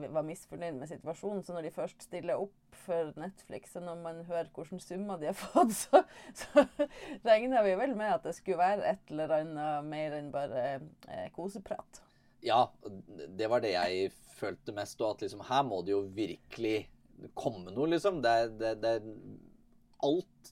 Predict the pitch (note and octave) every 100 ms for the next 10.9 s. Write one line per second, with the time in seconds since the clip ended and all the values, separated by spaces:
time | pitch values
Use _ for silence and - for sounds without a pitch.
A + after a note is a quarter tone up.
0 | - D3 A#2 G#2 A2+ A2 A2+ A2 G#2+ A2
1 | G#2+ A2 G#2+ G#2+ G2+ G#2+ G#2 - - -
2 | _ - B2 A#2 - - A#2 G#2+ G#2+ F2
3 | F#2+ F#2+ - G#2+ G2+ F#2+ G2 C3+ - -
4 | - _ - - - G#2 G#2 G#2+ G#2 _
5 | - G2+ A2 A2 A2 G2 F#2+ - - B2
6 | B2 - A3 C3 B2 A#2+ B2 - C4+ C#3
7 | A#2+ G#2+ A2+ G2+ C3 - G3 A#3 A3 G3
8 | C4+ D#4+ D#4+ A#3 B3+ C4 B3 A#3 A#3 F#4+
9 | - D4 G#3+ F#3 F#3 F3 F3 F#3 F3 E3
10 | E3 D#3 - - - - - E3+ E3+